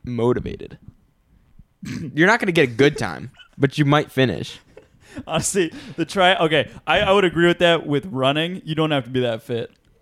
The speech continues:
Speaker 2: With triathlon, you gotta be a little bit fit. Because I
Speaker 1: <laughs>
Speaker 2: was cramping at the middle of the run.
Speaker 1: But you went pretty fast.
Speaker 2: Yeah,
Speaker 1: Compared
Speaker 2: you
Speaker 1: to,
Speaker 2: could do it much slower.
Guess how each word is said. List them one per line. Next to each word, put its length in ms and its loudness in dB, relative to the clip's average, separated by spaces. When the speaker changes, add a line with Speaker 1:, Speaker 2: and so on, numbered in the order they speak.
Speaker 2:
With 300 -2
triathlon, 720 0
you 80 -2
gotta 320 -4
be 160 -4
a 80 -4
little 340 -6
bit 200 -10
fit. 400 -10
Because 340 -2
I 380 2
Speaker 1:
<laughs> 100 4
Speaker 2:
was 260 0
cramping 720 -2
at 220 -4
the 180 -6
middle 680 2
of 200 -6
the 300 -4
run. 420 -8
Speaker 1:
But 320 2
you 120 4
went 220 4
pretty 240 2
fast. 680 0
Speaker 2:
Yeah, 1200 -10
Speaker 1:
Compared 240 6
Speaker 2:
you 60 6
Speaker 1:
to, 40 2
Speaker 2:
could 140 -2
do 100 4
it 60 4
much 180 -2
slower. 600 -4